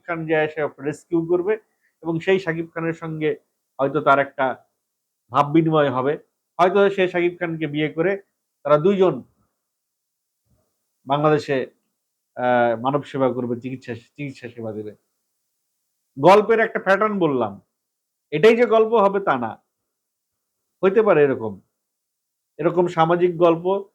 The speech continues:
এরকম রিয়েল লাইফ গল্প খুব পপুলার হয়, কিন্তু দর্শক এই ধরনের গল্পই দেখতে চায়, পছন্দ করে।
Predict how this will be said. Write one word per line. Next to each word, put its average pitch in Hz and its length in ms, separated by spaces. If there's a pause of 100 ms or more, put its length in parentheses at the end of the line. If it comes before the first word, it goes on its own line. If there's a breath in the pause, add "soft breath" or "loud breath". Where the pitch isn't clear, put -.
(240)
এরকম 156 460
রিয়েল 196 300
লাইফ 196 300
গল্প 123 520 (840)
খুব - 300 (600)
পপুলার 180 400
হয়, 139 200
কিন্তু 123 160
দর্শক 139 380
এই 160 80
ধরনের 175 320
গল্পই 160 360
দেখতে 151 380
চায়, 101 200 (840)
পছন্দ 190 440
করে। - 200